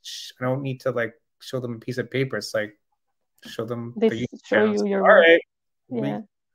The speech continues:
Speaker 1: you know, kinda like a show versus tell, which I think there's so much power to that. Instead of telling someone what you do,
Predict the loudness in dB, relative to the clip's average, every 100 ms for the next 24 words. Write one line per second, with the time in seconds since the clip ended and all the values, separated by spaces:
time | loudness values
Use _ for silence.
0 | _ -4 0 2 4 4 6 4 6 6
1 | 6 2 -2 -8 -4 0 2 2 0 -2
2 | 0 -2 -2 -4 -4 -6 -2 0 0 -4
3 | -20 -16 -2 8 8 6 2 4 4 0
4 | -4 -4 -6 -6 -6 -6 -6